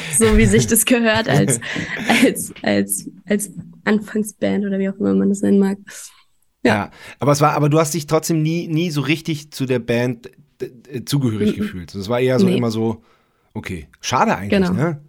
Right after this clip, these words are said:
Speaker 1: Ja, ja. Ja, aber es war auch, war generell auch nicht mein Vibe so.
Speaker 2: Okay.
Speaker 1: Es hat einfach nicht so gewibed. Es war,
Speaker 2: Mhm.
Speaker 1: ja,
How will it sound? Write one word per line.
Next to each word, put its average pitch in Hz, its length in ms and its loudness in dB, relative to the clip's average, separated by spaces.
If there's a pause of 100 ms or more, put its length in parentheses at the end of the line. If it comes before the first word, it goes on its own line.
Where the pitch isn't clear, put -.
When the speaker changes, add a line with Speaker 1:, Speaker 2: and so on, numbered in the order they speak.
(380)
Speaker 1:
Ja, 202 340 2 (300)
ja. - 120 -4 (680)
Ja, 214 180 4
aber 214 100 4
es 214 120 0
war 226 160 2
auch, 226 100 -4 (100)
war 214 240 2
generell 214 400 2
auch 208 120 -2
nicht 208 180 -2
mein 202 180 4
Vibe 180 320 0
so. 175 400 -2
Speaker 2:
Okay. 107 320 -2 (640)
Speaker 1:
Es - 80 -6
hat 208 160 0
einfach 196 300 0
nicht 202 180 2
so 185 140 0
gewibed. 170 640 0
Es - 240 -6
war, 117 300 2
Speaker 2:
Mhm. 175 100 -10 (840)
Speaker 1:
ja, 185 240 -4